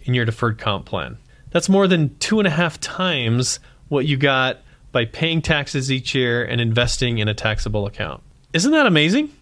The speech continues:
How would you like this to be what your retirement plan looks like after twenty years? That's an amazing display of what pre-tax and tax deferral can mean on a compounding basis.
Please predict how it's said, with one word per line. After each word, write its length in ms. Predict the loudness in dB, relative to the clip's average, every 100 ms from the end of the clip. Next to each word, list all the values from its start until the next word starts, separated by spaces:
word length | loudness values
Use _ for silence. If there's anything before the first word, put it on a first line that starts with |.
| _ -20 -8
How 160 | -2 0
would 120 | 0
you 80 | 0
like 240 | 0 0
this 260 | 0 -2 -2
to 100 | -2
be 480 | 0 2 2 0 -4 -10
what 160 | -4 0
your 480 | 2 2 2 0 -4
retirement 600 | -2 -2 0 -2 -2 -4
plan 260 | -2 0 2
looks 240 | 0 0
like 280 | 0 0 -2
after 280 | -4 -4 -4
twenty 280 | -2 0 0
years? 520 | 2 0 -4 -10 -12 -14 -16 -8
That's 160 | -2
an 80 | 2
amazing 880 | 4 4 4 4 4 2 2 -2 -8 -20 -6
display 640 | -2 -2 0 2 2 2
of 160 | 2 2
what 320 | 2 2 2
pre-tax 800 | 0 0 0 0 -2 -2 -4 -6
and 240 | -4 -4 -2
tax 320 | -2 -2 -2
deferral 720 | -4 -2 0 2 2 0 -4
can 220 | -2 2
mean 460 | 2 2 2 0 -2
on 120 | -2 -4
a 60 |
compounding 680 | -2 -2 0 0 2 4 4
basis. 560 | 2 0 -4 -6 -8